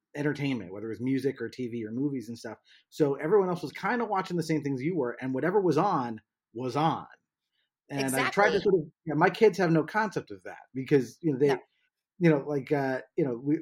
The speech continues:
Speaker 1: I w-, got in the car with them yesterday and I turned on F M radio and whatever was playing was playing. It wasn't
Speaker 2: They were like,
Speaker 1: whatever I
Speaker 2: "Skip."
Speaker 1: Yeah, it wasn't like,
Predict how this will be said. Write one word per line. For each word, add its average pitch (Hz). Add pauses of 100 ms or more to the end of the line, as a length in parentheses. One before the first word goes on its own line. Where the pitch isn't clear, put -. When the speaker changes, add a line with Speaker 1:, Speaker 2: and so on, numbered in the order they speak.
Speaker 1:
I 143
w-, 135
got 147
in 147
the 135
car 147
with 143
them 135
yesterday 143
and 120
I 117
turned 139
on 123
F 127
M 120
radio 107
and 113
whatever 107
was 165
playing 120
was 170 (340)
playing. 160
It 120
wasn't 139
Speaker 2:
They 208
were 208
like, 202
Speaker 1:
whatever 135
I 127 (140)
Speaker 2:
"Skip." 147 (640)
Speaker 1:
Yeah, 147
it 151
wasn't 190
like, 160